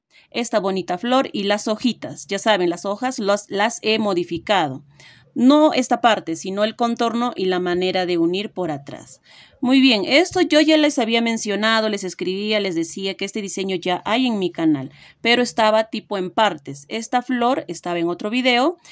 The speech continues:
simplemente lo que han hecho aquí es unir esos diseños. Esta flor, esa parte, luego yo tejí solo esta florecita de aquí,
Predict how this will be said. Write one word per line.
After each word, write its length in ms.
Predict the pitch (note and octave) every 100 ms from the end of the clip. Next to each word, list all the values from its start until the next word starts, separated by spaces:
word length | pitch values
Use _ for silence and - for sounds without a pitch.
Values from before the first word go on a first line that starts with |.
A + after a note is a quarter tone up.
| -
simplemente 600 | - B3 B3 A#3 G#3+ G#3+
lo 180 | G#3 F#3+
que 80 | F#3
han 140 | F#3
hecho 200 | F#3+ -
aquí 280 | F#3 G#3 G#3+
es 120 | G#3 -
unir 400 | G3 G3 B3+ E4+
esos 260 | D#4 G3+
diseños. 640 | E3+ E3 D3+ A#2 - - - - - -
Esta 300 | - - G3
flor, 320 | B3 B3+ C#4
esa 260 | - A3+ A3
parte, 480 | A3 A3+ A#3 C#4 F#4+ _ - _
luego 260 | - A#3+ A3+
yo 200 | A3+ D4
tejí 320 | E4+ C#4+ C#4
solo 380 | - A#3 A#3 A#3
esta 420 | A3 A3 A3+ A#3+ A#3
florecita 500 | G3 F3+ - - F#3+
de 140 | G3+
aquí, 400 | G#3 B3 C#4+